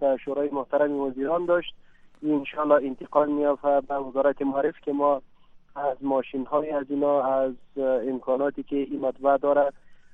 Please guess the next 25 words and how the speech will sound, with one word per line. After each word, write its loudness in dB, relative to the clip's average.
اه، 0
این -4
را 2
جمع 2
کرده 0
با -2
امکاناتی 0
که -4
مطبعه -2
معارف 2
داره 6
و 2
دیگه -4
امکانات -4
طباعتی -4
که -6
ما 2
در -4
وزارت -2
معارف 0
داریم، 0
از -2
یک -2
مطبعه -2
مجهز 0